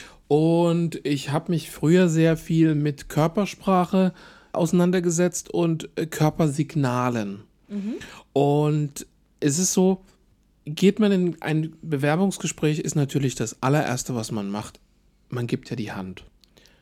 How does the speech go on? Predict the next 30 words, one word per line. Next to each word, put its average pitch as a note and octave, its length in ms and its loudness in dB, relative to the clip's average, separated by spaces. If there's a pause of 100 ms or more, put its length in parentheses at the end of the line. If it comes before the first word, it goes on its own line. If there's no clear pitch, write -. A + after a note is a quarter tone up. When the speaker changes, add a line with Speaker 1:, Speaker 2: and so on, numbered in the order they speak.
(300)
Speaker 2:
Eigentlich F3 320 -14
schon, A#3 200 -10
ja. F3+ 220 -10
Speaker 1:
Ja, C#3 300 0
und C#3 180 -4
dem D#3 200 4
Gegenüber F3 760 0 (260)
wird D#3+ 260 0
dadurch E3 300 2
schon E3+ 180 -2
ein D3+ 220 -4
gewisses D#3+ 400 2
Signal C#3 520 2
vermittelt. A2+ 640 -4
Speaker 2:
Mhm. G3 240 -10 (920)
Speaker 1:
Wir D3 220 4
wissen D3 220 4
das A#2+ 180 2
alle, E3 400 2
wenn D3 140 0
wir C3+ 80 0
in B2 80 -2
so C3+ 100 -2
einem C3 200 -2 (120)
Bewerbungsgespräch C3+ 880 0
sind, B2+ 180 0
sind C3 240 0
wir A#2+ 120 2
nervös. A2+ 760 -2 (100)
Speaker 2:
Mhm. G3+ 280 -8